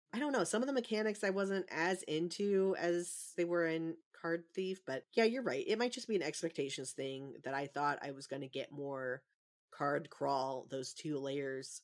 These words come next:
of, uh, of cards you can have, that I really thought that was neat. I don't know, maybe it's also 'cause I had, like, Inscryption on the brain,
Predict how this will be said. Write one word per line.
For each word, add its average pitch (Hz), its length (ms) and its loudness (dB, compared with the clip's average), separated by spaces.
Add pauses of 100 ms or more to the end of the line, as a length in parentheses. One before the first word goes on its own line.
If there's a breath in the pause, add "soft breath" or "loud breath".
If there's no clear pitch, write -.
(100)
of, 131 400 -8
uh, 117 380 -4
of 131 180 -12
cards 139 380 -6
you 120 80 -10
can 139 180 -14
have, 110 360 -8 (200)
that 127 240 -6
I 127 60 -4
really 135 280 -8
thought 127 220 -12
that 110 180 -2
was 104 160 -10
neat. - 420 -14 (340)
I 185 40 0
don't 220 120 6
know, 180 140 4 (100)
maybe 190 220 2
it's 208 100 -2
also 165 260 2
'cause 175 160 0
I 165 80 2
had, 156 220 2
like, 151 140 -2
Inscryption 156 600 -4
on 160 100 -2
the 160 60 -2
brain, 165 560 0